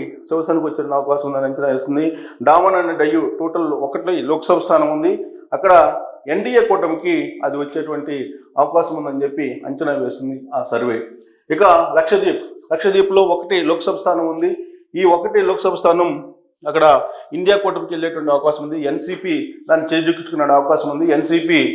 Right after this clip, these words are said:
ఇండియా కూటమిలో భాగస్వామిగా ఉంది. ఇక న్యూఢిల్లీ, ఢిల్లీకి వచ్చేటప్పుడు ఆప్ అక్కడ ఉంది స్ట్రాంగ్గా, టోటల్ ఏడు లోక్సభ స్థానాలు ఉన్నాయి, ఎన్డీఏకి రెండు నుంచి మూడు వచ్చేటువంటి అవకాశం ఉంది.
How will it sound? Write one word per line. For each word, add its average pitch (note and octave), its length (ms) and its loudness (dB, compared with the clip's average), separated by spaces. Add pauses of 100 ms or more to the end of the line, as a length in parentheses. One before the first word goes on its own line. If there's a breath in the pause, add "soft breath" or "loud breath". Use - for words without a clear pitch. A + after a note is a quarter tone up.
(400 loud breath)
ఇండియా G3 240 4
కూటమిలో E3+ 320 -2 (120)
భాగస్వామిగా D#3+ 600 2 (380)
ఉంది. A#2+ 180 -14 (600)
ఇక F3 80 2 (200)
న్యూఢిల్లీ, G3+ 400 0 (280)
ఢిల్లీకి G3+ 280 4
వచ్చేటప్పుడు F#3 380 0 (100)
ఆప్ F#3+ 200 4 (240)
అక్కడ E3 180 2 (180)
ఉంది E3 220 -2
స్ట్రాంగ్గా, E3 420 2 (440 loud breath)
టోటల్ F#3+ 240 6 (140)
ఏడు G3 200 6
లోక్సభ F#3+ 340 0
స్థానాలు E3+ 380 0
ఉన్నాయి, F3+ 200 0 (480)
ఎన్డీఏకి F3 540 2 (720 soft breath)
రెండు G3 240 6
నుంచి G#3 180 -4 (140)
మూడు F#3+ 200 4 (220)
వచ్చేటువంటి D#3 380 2
అవకాశం E3+ 320 0
ఉంది. E3 160 0